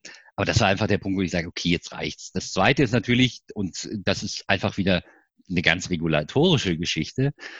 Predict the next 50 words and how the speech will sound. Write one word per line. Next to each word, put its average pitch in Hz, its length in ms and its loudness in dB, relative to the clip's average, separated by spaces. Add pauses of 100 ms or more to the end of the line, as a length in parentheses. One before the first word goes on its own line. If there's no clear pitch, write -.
(420)
in 98 120 0
der 98 100 4
Schiedsrichterordnung 110 720 2
steht - 240 -2
eindeutig 87 480 0
drin, 78 240 -2
der 120 100 2
Schiedsrichter 107 500 -2
hat 92 140 -2
seinen 87 160 -2
Ausweis 101 840 -2
nach 113 540 2
dem 139 180 2
Beenden 104 360 2
seiner 101 260 4
Tätigkeit - 500 -6
zu - 80 -8
vernichten. 104 560 -2 (600)
Da 98 100 0
steht 135 220 2
nicht, 185 200 4
er 175 100 6
muss 101 240 2
ihn 87 140 0
zurückschicken. 76 680 -6 (420)
Deshalb 92 280 0
sage 80 180 4
ich 98 140 2
auch, 87 240 -4
stelle 85 240 -2
ich 87 40 -6
mir 90 120 0
auch - 80 -14
ganz 82 200 -4
simpel 85 160 -4
auf 95 60 -10
den 98 120 -6
Punkt, 117 180 -4
ich 113 100 -4
habe 147 180 2
ihn 117 60 0
vernichtet 95 380 -4
und 85 60 -8
sogar 107 180 0
für 123 180 0
alle 143 240 4
Welt 131 200 0
transparent 123 580 0
und 117 120 -6
nachvollziehbar. 110 760 -2